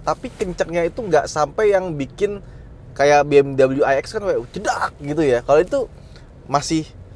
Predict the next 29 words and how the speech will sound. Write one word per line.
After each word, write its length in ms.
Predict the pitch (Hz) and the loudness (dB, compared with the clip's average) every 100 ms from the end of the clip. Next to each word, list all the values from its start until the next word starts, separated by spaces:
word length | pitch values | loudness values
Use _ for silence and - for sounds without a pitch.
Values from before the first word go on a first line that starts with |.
| - - - | -20 -20 -8
kenceng 360 | 185 175 208 247 | -6 -2 -2 -2
tapi 240 | 214 240 | -8 -2
nggak 160 | 185 139 | 0 0
sampai 480 | 151 143 151 147 - | 0 -2 0 -2 -4
sekaget 1200 | - 156 147 147 147 127 - - - 156 156 170 | -8 -2 0 2 0 -2 -8 -8 -4 0 0 0
itu 80 | 160 143 | -2 -2
gitu. 140 | 113 95 - - - - | -2 -6 -12 -20 -20 -12
Terus 400 | - 233 - - - - - - - 139 | 2 2 2 -6 -16 -20 -20 -20 -20 0
dia 160 | 190 294 | 2 2
ini 280 | 233 175 226 - - - - - - | -2 -8 -10 -20 -20 -20 -20 -20 -4
pedalnya 480 | 220 185 202 220 262 | 0 4 4 4 -2
itu 160 | 269 359 | -2 -6
masih 320 | 330 - 262 | -6 -6 -8
dibikin 480 | 196 170 180 233 208 | -8 -10 -10 -10 -8
delay 400 | 151 170 165 131 | 0 4 4 0
sama 320 | 127 117 113 | -6 -6 -6
dia. 160 | 101 | -6
Jadi 160 | 92 160 | -8 -6
kalau 160 | 220 175 | -6 -6
kita 160 | 156 | -6
gas 160 | 135 143 | -4 -4
langsung, 320 | 135 139 233 269 - - - | -4 -6 -8 -8 -20 -20 -10
dia 80 | 175 | -4
kayak 240 | 240 214 | -2 0
masih 240 | 175 175 156 | -2 -2 0
ada 160 | 151 | 0
nunggunya 400 | 156 151 151 151 | 0 -2 -2 -2
dulu 160 | 147 160 | -4 -6
sedikit, 320 | 139 123 131 | -8 -8 -8